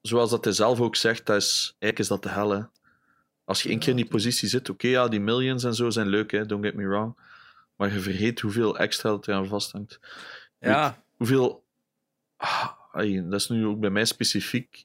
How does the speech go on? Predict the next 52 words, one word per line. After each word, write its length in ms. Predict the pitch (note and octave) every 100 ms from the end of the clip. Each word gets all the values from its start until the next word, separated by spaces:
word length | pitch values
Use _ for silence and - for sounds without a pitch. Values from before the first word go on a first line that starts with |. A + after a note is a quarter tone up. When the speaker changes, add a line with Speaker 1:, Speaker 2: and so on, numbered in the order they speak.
| _
Speaker 1:
eh, 280 | G#2+ G#2 -
is, 200 | G2 A#2+
eh, 140 | - - - - - _
haat 680 | G2+ G#2+ A#2 A#2+ - - _ _ _ -
dat 240 | A2 -
er, 120 | A2+
ai, 240 | - G#2+ A2
mensen 420 | F#2+ G#2 B2+ A#2+
zijn 120 | A2+
zo, 300 | A2 A2 G2+
ah, 360 | - - - - -
allee, 340 | G2+ A2 B2+ G2+
ik 140 | F#2+ -
weet 120 | A#2
dat 120 | E3
niet, 240 | C#3 A2
die 100 | G#2+
zijn 120 | A2 G#2+
zo 120 | G2+
grof 400 | - G2+ A#2 D#3+
Speaker 3:
Dat 80 | D3
is 60 |
Speaker 1:
en 60 | B2
Speaker 3:
jaloezie. 760 | C3+ C#3 G#2+ - C3 D3 B2 - _ _ _ _
Speaker 1:
Ja. 200 | G#2+ A2 A#2
Speaker 3:
Dat 80 | D#3
is 60 |
echt 280 | F3+ F3+ -
pure 340 | D#3+ E3+ F#3 C3+
jaloezie. 680 | B2 A2+ G#2 F2+ C3+ E3+ -
Haat 340 | G#2 C#3 D3
komt 120 | B2
Speaker 2:
Ja. 200 | A2+ A2
Speaker 3:
uiteindelijk 400 | A2 B2 D#3 D3
is 160 | C#3 -
gewoon 340 | A#2+ A#2 D#3
van, 120 | D3 A#2+
Speaker 1:
Verveling. 420 | G2 - F#2 G#2+
Speaker 3:
die 80 | B2+
zijn 180 | A#2 A2+
jaloers 420 | G#2 A2+ E3 F3+
op 160 | D#3
iemand 260 | D3 D3+ A#2+
met 140 | A2+
zoveel 340 | A2+ D3 D3 D3
succes, 800 | - - - - G#2+ E3 - -
omdat 280 | B2+ B2 C3+
hij 80 | B2
kan 260 | A2+ G#2
doen 240 | F#2+ A#2+ D#3+
en 140 | C#3
laten 500 | A2 A2 C#3 - C#3+